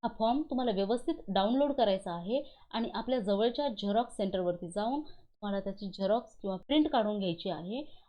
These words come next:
आणि प्रिंट काढल्यानंतर पेनने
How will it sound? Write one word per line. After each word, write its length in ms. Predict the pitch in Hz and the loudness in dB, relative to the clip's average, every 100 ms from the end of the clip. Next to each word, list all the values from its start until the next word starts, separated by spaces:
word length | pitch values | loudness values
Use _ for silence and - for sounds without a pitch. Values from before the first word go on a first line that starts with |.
| - | -10
आणि 320 | 190 208 240 311 | -4 -2 -2 -4
प्रिंट 520 | - _ _ - 294 302 | -8 _ _ 0 2 4
काढल्यानंतर 640 | 233 202 185 180 175 233 - - | 2 2 2 2 0 -2 -4 2
पेनने 720 | 254 269 240 190 240 - - | 6 6 6 2 -2 -6 -16